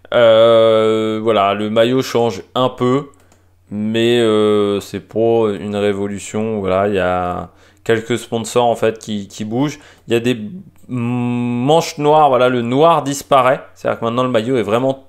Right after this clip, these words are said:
beaucoup plus jaune au niveau des épaules. Avant il y avait des petites bandes de noir, mais c'est vraiment, euh, voilà, ça change vraiment pas en, en profondeur. Des petites bandes rouges au niveau des bras qui, je crois, n'étaient pas là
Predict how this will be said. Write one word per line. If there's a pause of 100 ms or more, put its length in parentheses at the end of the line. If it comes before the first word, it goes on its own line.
(120)
beaucoup
plus
jaune
au
niveau
des
épaules.
Avant
il
y
avait
des
petites
bandes
de
noir, (420)
mais
c'est
vraiment,
euh,
voilà, (260)
ça
change
vraiment
pas
en,
en
profondeur.
Des
petites
bandes
rouges
au
niveau
des
bras
qui,
je
crois,
n'étaient
pas
là